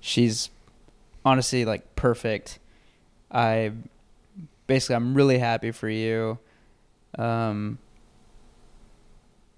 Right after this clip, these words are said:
yeah, like, basically just giving me that validation, like,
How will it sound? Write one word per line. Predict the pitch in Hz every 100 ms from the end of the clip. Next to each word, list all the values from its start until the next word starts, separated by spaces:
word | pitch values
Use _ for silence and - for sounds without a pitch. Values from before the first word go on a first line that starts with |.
| _ _ _
yeah, | 175 196
like, | 127 123
basically | 139 139 147 127
just | 127 - 131
giving | 131 127 131
me | 127
that | 123 117
validation, | 123 120 120 110 117 - 120 117
like, | 120 113 -